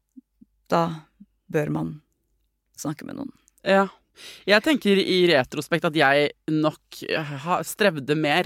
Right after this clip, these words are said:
Speaker 2: enn det jeg trodde jeg strevde, men
Speaker 1: Mm.
Speaker 2: jeg trodde at fødselsdepresjon var at du ville drepe ungen din.
Speaker 1: Mm.
Speaker 2: Så det hadde jeg ikke. Men jeg hadde et, eh, tungsinn
Speaker 1: Mm.
Speaker 2: og en søvnløshet
Speaker 1: Mm.
Speaker 2: og en følelse av at jeg ikke fikk til livet. Eh, som, og jeg fikk ikke til amming,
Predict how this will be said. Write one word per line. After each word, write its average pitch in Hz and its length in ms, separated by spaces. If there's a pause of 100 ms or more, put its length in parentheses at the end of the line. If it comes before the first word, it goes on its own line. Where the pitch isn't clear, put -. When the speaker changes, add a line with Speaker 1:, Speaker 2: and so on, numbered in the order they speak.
Speaker 2:
enn 165 160
det 147 240
jeg 147 380 (640)
trodde 214 260
jeg 147 100
strevde, 156 280
men 160 100
Speaker 1:
Mm. 170 80
Speaker 2:
jeg - 40
trodde 180 320
at 143 80
fødselsdepresjon 143 640
var 143 160
at 131 60
du 147 100
ville 143 200
drepe 151 300
ungen 135 160
din. 185 180
Speaker 1:
Mm. 175 380 (160)
Speaker 2:
Så 190 160
det 170 160
hadde 180 180
jeg 131 160
ikke. 214 200 (380)
Men 190 120
jeg 190 80
hadde 196 180
et, 185 400
eh, 175 220
tungsinn 208 580 (140)
Speaker 1:
Mm. 208 260
Speaker 2:
og 180 80
en 185 60
søvnløshet 165 760
Speaker 1:
Mm. 104 200 (360)
Speaker 2:
og 175 340
en 170 120
følelse 165 380
av 147 100
at 147 60
jeg - 180
ikke - 120
fikk - 280
til 147 140
livet. 143 360 (720)
Eh, 185 520 (100)
som, 196 560
og 185 160
jeg 147 140
fikk - 120
ikke 147 100
til - 80
amming, 180 340